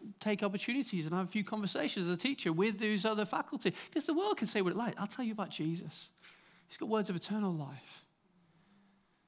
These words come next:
Bring joy and peace into you that the world does not know. That's what this is about. We're his witnesses.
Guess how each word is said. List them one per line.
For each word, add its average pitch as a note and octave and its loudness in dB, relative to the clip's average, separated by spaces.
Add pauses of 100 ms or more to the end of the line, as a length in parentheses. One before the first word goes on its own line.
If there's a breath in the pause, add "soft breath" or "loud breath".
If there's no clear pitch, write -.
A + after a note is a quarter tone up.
(220)
Bring G3+ -4
joy G3+ -2
and F#3+ 0
peace A#3 -2
into F3 0
you C3+ 0
that C#3+ -4
the D3+ -2
world F#3 0
does F3+ 0
not E3+ 0
know. F3+ 0 (800 soft breath)
That's - -8
what - -2
this B3 -2
is F3+ -2
about. E3 -2 (2250 soft breath)
We're F#3 4
his A#3 2
witnesses. B3 -4